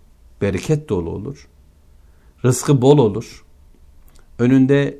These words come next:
bir zeytin olsa, bir ekmek olsa bir bolluktur. Çünkü Müslüman yarım hurmayla bile cenneti kazanabiliyor.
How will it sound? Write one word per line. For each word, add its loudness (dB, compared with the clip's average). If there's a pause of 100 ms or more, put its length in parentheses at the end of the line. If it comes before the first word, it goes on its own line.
bir -6
zeytin 0
olsa, -4
bir 0
ekmek -4
olsa -4
bir -4
bolluktur. -4 (840)
Çünkü 0
Müslüman -4
yarım 2
hurmayla -2
bile -6
cenneti 2
kazanabiliyor. -8